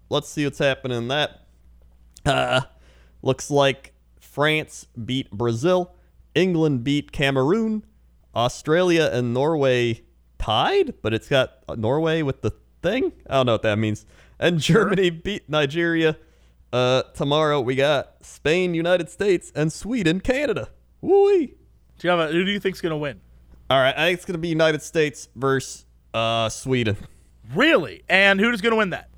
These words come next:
Speaker 1: Uh, pff, probably Sweden.
Speaker 2: Yeah, I believe. I believe that.
Speaker 1: <laughs>
Speaker 2: I believe that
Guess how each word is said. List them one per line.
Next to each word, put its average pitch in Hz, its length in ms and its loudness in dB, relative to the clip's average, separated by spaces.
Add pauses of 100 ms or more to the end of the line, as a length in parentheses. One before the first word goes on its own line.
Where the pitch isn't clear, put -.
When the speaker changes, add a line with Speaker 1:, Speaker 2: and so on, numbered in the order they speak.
(120)
Speaker 1:
Uh, 127 380 4 (280)
pff, - 300 -6 (140)
probably 139 280 -2
Sweden. 113 440 -4 (240)
Speaker 2:
Yeah, 139 180 -2
I 139 60 0
believe. 98 340 -14
I 143 100 -8
believe 113 200 -10
that. 113 600 -2 (100)
Speaker 1:
<laughs> - 100 -20
Speaker 2:
I 180 100 0
believe 147 240 -4
that 110 160 -10